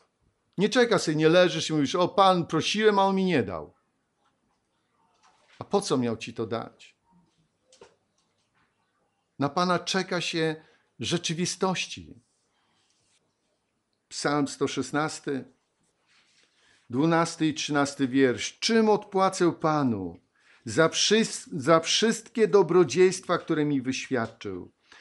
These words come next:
Podniosę kielich zbawienia i wzywać będę Pana”. Kielich zbawienia to jest nowe przymierze.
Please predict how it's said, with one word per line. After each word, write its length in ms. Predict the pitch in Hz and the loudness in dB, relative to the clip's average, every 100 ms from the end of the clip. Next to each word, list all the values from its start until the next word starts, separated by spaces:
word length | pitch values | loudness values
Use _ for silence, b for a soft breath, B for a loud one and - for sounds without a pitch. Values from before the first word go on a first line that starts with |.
| B B | B B
Podniosę 920 | 165 165 151 180 208 226 220 220 208 | 0 2 2 4 4 4 4 6 6
kielich 480 | 208 190 208 214 190 | 4 4 6 6 0
zbawienia 1040 | 131 139 175 151 170 196 156 113 101 92 - _ b b b | -4 -2 0 0 0 0 0 0 -4 -8 -12 _ b b b
i 200 | 165 180 | -2 0
wzywać 880 | 131 110 165 247 240 208 208 170 135 | -2 -6 0 2 2 2 0 0 -6
będę 800 | 110 165 170 165 143 156 151 143 | 0 2 2 0 0 2 2 0
Pana”. 640 | 147 135 131 110 92 82 - _ _ _ _ _ _ _ _ _ _ _ _ _ _ _ _ - _ _ _ _ _ _ _ | -2 -2 0 -4 -6 -12 -20 _ _ _ _ _ _ _ _ _ _ _ _ _ _ _ _ -20 _ _ _ _ _ _ _
Kielich 240 | 196 175 | -6 -4
zbawienia 500 | 123 123 135 165 160 | -4 -2 0 0 -2
to 100 | 156 | -4
jest 160 | 147 - | -6 -4
nowe 280 | 160 151 143 | -2 0 -2
przymierze. 760 | - - 131 143 120 95 85 | -4 -2 0 0 -4 -8 -14